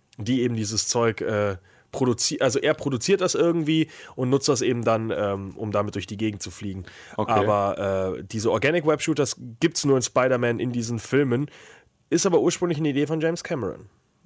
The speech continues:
Speaker 1: der eigentlich auch einen Spider-Man-Film machen wollte und dann gesagt hat, „Sony, ich brauche nur vierhundert Milliarden Dollar.“ Und sie gesagt, „Nope.“ Und dann haben sie gesagt, „Sam Raimi,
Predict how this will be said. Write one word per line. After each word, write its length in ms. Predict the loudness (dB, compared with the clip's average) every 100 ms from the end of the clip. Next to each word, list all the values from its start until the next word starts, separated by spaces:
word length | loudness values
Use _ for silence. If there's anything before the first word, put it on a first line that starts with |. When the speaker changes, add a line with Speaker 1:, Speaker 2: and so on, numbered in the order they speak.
| -6
Speaker 1:
der 380 | -2 0 0 -2
eigentlich 300 | -4 -6 -4
auch 160 | -6 -4
einen 100 | -4
Spider-Man-Film 580 | -2 0 -2 -4 -4
machen 280 | -2 -4 -4
wollte 320 | -2 -2 -2
und 100 | -4
dann 140 | -4 -4
gesagt 280 | -4 -4 -2
hat, 220 | -4 -6 -14
„Sony, 580 | -4 0 2 2 0 -4 _ _
ich 140 | -12 0
brauche 260 | 2 4
nur 280 | 4 4 4
vierhundert 840 | -2 -12 -4 2 6 6 6 2
Milliarden 560 | 2 4 4 4 2 4
Dollar.“ 320 | 4 4 0 -4 -10 -12
Und 100 | -4
sie 80 | 0
gesagt, 300 | 0 0 -2
„Nope.“ 400 | 2 4 6 2 -10 _ -20 -20 -20 _
Und 60 | 0
dann 80 | 0
haben 140 | 0
sie 60 | 0
gesagt, 200 | -2 0
„Sam 220 | -2 2
Raimi, 420 | 2 4 2 -2